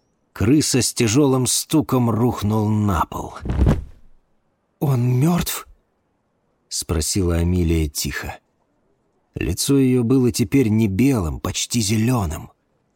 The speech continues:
На кончиках дрожащих пальцев была кровь. Унельм должен был успокоить её,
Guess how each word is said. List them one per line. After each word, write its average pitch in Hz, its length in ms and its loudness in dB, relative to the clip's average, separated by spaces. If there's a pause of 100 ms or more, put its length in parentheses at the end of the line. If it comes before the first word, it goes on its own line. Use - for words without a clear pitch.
(140)
На 71 140 -6
кончиках 113 540 0
дрожащих 104 640 -2
пальцев 107 500 -4
была 95 220 -2
кровь. - 560 -8 (760)
Унельм 117 440 2
должен 110 480 2
был 110 180 2
успокоить 104 880 -2
её, 71 320 -10